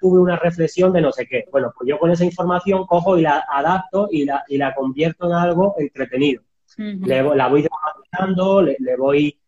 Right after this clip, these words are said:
Speaker 1: contando las cosas a mi, a mi manera, pero se puede hacer perfectamente. Y si no tienes la posibilidad de,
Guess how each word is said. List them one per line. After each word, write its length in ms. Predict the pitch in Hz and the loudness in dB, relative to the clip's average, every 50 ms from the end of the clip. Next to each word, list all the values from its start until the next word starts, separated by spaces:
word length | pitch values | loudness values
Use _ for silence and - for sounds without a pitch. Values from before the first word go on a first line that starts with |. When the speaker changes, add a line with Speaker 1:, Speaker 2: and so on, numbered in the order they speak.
| _ _ _ | _ _ _
Speaker 1:
contando 420 | - 151 151 143 - 160 160 160 | -2 -2 0 2 2 2 2 4
las 200 | 151 151 156 - | 2 2 0 0
cosas 320 | - 185 190 180 156 135 131 | -2 -2 0 0 0 -2 0
a 80 | 131 131 | -2 -2
mi, 240 | 135 131 127 120 - _ | -2 -2 -2 -4 -10 _
a 100 | - 127 | -10 -8
mi 80 | 131 | -6
manera, 480 | 131 131 135 151 175 185 190 214 254 - _ _ _ _ _ _ _ _ _ _ _ _ _ _ _ _ | -4 -2 2 4 4 4 4 2 -2 -4 _ _ _ _ _ _ _ _ _ _ _ _ _ _ _ _
pero 220 | - 156 139 139 | 2 4 4 4
se 140 | 139 139 139 | 4 2 0
puede 240 | 135 135 165 175 180 | 2 4 4 4 4
hacer 280 | 160 143 - 151 156 - | 4 2 0 -2 -2 -2
perfectamente. 800 | 170 - - 156 147 - - 127 135 135 139 135 135 120 117 - | -4 -4 -4 -4 -6 -4 -2 -2 0 0 0 -2 -4 -6 -6 -4
Y 120 | 160 160 | -4 -6
si 140 | 160 - 147 | -4 -2 0
no 180 | 143 165 190 185 | 2 2 2 2
tienes 240 | 196 214 214 208 202 | 4 4 4 4 4
la 140 | 202 190 | 4 4
posibilidad 720 | 190 190 180 - 185 170 175 170 170 165 165 190 190 170 143 | 2 2 0 2 2 2 4 4 4 4 4 4 2 2 2
de, 480 | 127 127 131 127 127 127 120 120 120 | 2 2 4 4 6 4 2 0 -2